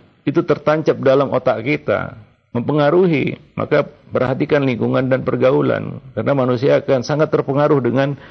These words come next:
lingkungan dan pergaulannya. Ya,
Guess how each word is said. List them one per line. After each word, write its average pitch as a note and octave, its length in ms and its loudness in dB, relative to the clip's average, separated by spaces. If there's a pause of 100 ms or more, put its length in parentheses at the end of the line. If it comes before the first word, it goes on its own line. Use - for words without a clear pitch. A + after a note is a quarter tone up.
(380)
lingkungan A#2+ 560 2
dan B2+ 160 2
pergaulannya. B2+ 1080 2 (500)
Ya, A2+ 240 0